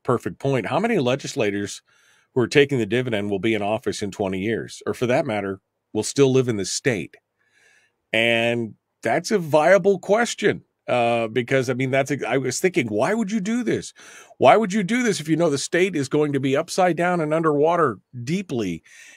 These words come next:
in twenty years? I mean, no, no more than thirty years, but twenty years, how, wh-, why would you do that? And they're like, "Well, 'cause they'll probably be dead,"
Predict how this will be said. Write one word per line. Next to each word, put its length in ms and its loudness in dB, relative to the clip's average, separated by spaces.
in 200 2
twenty 540 0
years? 640 -2
I 100 -8
mean, 260 -4
no, 180 2
no 360 0
more 240 0
than 160 -4
thirty 300 -2
years, 320 -6
but 140 -6
twenty 280 0
years, 280 0
how, 180 -2
wh-, 240 -4
why 120 0
would 140 -6
you 80 -10
do 180 -6
that? 280 -4
And 120 -4
they're 120 2
like, 180 -2
"Well, 380 0
'cause 180 -4
they'll 140 0
probably 580 -4
be 200 -2
dead," 340 0